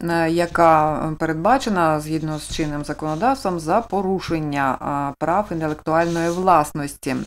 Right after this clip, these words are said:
Е, ви слухаєте програму «Радіо День». Говоримо сьогодні про те, як можна захистити права інтелектуальної власності. Е, що потрібно знати, е, з цього приводу? І, е,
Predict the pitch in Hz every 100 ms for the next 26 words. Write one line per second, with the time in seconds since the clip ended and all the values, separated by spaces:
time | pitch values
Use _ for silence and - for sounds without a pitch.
0 | - - - - - - 170 175 190 311
1 | 311 294 262 254 247 247 233 233 220 214
2 | 226 202 240 185 156 160 180 185 233 214
3 | 180 175 190 185 240 196 170 - 170 226
4 | 190 202 202 190 196 185 180 170 185 190
5 | - - 233 - 143 - 160 165 151 -
6 | 143 147 156 151 175 156 139 135 139 143
7 | 202 269 262 226 214 - 208 - - -
8 | - - - - - 165 160 156 - 240
9 | 208 190 190 165 170 165 190 165 139 -
10 | 135 - 139 139 151 - 147 156 156 262
11 | 285 247 214 208 - 165 160 156 151